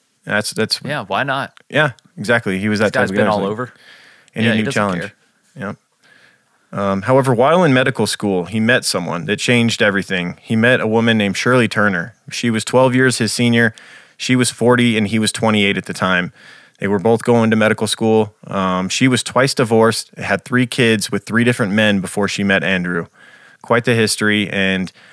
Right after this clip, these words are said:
Speaker 1: all of a sudden, classmates and friends noticed that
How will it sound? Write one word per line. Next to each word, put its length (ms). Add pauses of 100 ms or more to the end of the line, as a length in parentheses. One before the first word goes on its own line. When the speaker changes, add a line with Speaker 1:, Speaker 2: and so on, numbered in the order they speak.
(320)
Speaker 1:
all 140
of 80
a 40
sudden, 340
classmates 500
and 100
friends 360
noticed 360
that 360